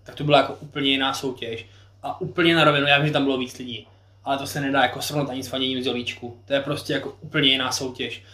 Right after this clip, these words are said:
Ta akustika dělá strašně moc a fakt to znělo mnohem líp, bylo to hlasitější,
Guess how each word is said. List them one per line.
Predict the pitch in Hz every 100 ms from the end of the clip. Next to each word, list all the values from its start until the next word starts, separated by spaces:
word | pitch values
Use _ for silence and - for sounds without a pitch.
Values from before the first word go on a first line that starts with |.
| -
Ta | -
akustika | - - 170 - 151 147
dělá | 143 135 127
strašně | - 151 139 - 151
moc | 135 123 - - - - -
a | 135 127 127 - -
fakt | - 165 -
to | 180 143
znělo | 151 147 139
mnohem | 139 160 151 175 175
líp, | 170 170
bylo | 147 151
to | 143 135
hlasitější, | 131 151 147 160 160 160 160 165